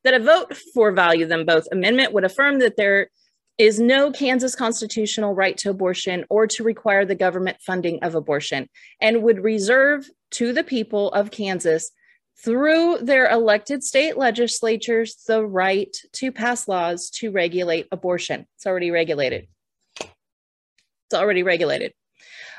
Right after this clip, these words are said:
A vote against the Value Them Both amendment would make no changes to the Constitution of the state of Kansas and could restrict the people through their elected state legislatures from regulating abortion by leaving in place the recently re-,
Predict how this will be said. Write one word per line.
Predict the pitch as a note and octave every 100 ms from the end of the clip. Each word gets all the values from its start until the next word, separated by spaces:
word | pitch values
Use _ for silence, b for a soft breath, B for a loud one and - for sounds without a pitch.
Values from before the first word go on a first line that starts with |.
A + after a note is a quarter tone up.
| B -
A | B3
vote | C4+ C4+ -
against | A#3+ G#3 A3 F4+ E4+ - - A3+
the | A#3+
Value | A3+ G#3+ G3+ G3+ G3+ -
Them | G3 G3+
Both | F3+ F3 D#3+ F3 -
amendment | G#3+ G3 G3 G3+ A3+ -
would | A3+ A3
make | B3 B3
no | B3
changes | A#3+ B3 A#3 B3 -
to | A#3
the | A#3+
Constitution | A3 A3+ G#3 G#3 G3 A3+
of | G#3
the |
state | F#3 F#3+
of | F3
Kansas | A#3 C4 D#4 D#4 - B B -
and | B3 A#3+
could | D4 A#3+
restrict | B3+ - - - -
the | C#4+
people | - A#3+ - G#3+ G#3+
through | G#3+ B3 C4+
their | C4
elected | B3 A3 A3+ G3+
state | G#3 G3+ G3
legislatures | F3+ E3+ - F3 - F3 E3 _ b b -
from | D#4 D4+
regulating | C#4 A#3+ C4 C4 C4 B3+
abortion | A3+ G3+ G#3 G3 G#3+
by | G3+
leaving | F#3+ G3 F#3+ G3
in | F#3+
place | - F3 F3
the | F#3
recently | F3+ F3 G#3+ A3
re-, | G#3 G#3